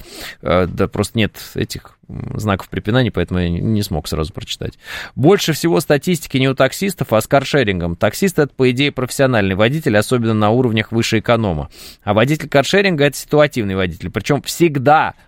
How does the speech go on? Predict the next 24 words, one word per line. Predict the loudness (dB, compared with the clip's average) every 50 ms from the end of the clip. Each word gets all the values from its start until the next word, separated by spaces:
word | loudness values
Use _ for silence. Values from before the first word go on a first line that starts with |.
| _ _
на | -2 0 0
незнакомой | 0 0 2 2 0 2 2 2 2 4 4
машине. | 4 2 2 2 0 0 0 0 0
Не | -2 -2
пользуйтесь | 0 2 2 2 2 0 0 0 -2 -2 -2 -6 -14 -20 _
самым | 2 2 4 4 4 0
дешевым | -4 -4 -2 0 2 2 2 2
такси | 2 0 0 0 0 2 2
и | 2 4
будете | 4 2 0 0 -2 -6
спокойны", | -8 -2 -2 -2 -2 0 0 0 0 0 -2 -2
пишет | -2 -4 -4 -4 -2 0
Василий. | 0 0 0 0 -2 -2 -2 -4 -6 -10 -18 -20 -16 -2
"Я | 0 0 0
вчера | 2 2 2 2 4
в | 2
деревне | 2 2 2 2 2 2 2
ездил | 2 0 0 0 0
на | 2 2 2
мотоблоке, | 2 2 2 2 2 2 2 4 4 4 4 4 2 0 0 0
это | 0 0 0 -2
было | -2 0 0 2 2 4
очень | 2 2 2 0 -2 2
весело. | 2 2 2 2 0 0 0 -2